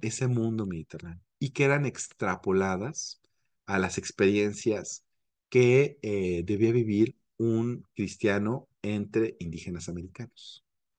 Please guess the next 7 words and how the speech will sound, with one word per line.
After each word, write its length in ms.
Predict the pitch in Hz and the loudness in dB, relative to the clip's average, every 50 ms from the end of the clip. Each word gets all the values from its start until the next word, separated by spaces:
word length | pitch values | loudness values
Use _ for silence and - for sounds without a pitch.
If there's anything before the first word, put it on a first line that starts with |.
| _ _ _ - | _ _ _ -2
Y 100 | 147 147 | 0 0
es 120 | 131 156 | 4 6
muy 120 | 156 160 | 6 6
interesante 520 | 156 151 156 139 127 - 175 180 180 - 139 | 6 4 4 2 2 4 2 0 0 -2 -2
porque 300 | - 92 90 - - 101 | -2 -4 -4 0 4 4
las 280 | 98 95 95 95 - | 6 6 4 2 0
experiencias 840 | 104 - - - - 135 143 156 151 151 - 180 185 190 190 - - | -4 -6 -4 0 2 4 4 4 2 2 4 4 4 4 2 -2 -8